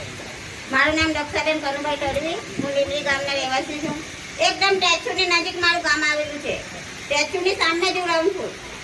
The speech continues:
અને અત્યારે જે રોજગારી આપવામાં આવી હતી અમને, એ રોજગારી પણ આ લોકોએ અમારી જોડેથી છીનવી લીધી છે.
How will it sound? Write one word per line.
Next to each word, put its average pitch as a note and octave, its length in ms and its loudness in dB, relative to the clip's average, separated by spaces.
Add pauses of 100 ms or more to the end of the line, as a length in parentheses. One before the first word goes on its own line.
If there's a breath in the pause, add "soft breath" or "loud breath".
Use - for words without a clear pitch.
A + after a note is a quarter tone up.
(160)
અને E4+ 160 2
અત્યારે F4+ 400 2
જે F#4+ 120 2
રોજગારી F4+ 540 2
આપવામાં F4 420 4
આવી F4 200 2
હતી G4 140 2
અમને, E4 340 2 (520)
એ F4 40 8
રોજગારી F4+ 480 4
પણ F#4+ 120 2
આ F4+ 180 2
લોકોએ F4+ 320 2
અમારી E4+ 240 0
જોડેથી D#4+ 440 0
છીનવી C#4+ 240 -2
લીધી C#4+ 240 -4
છે. C#4+ 160 -6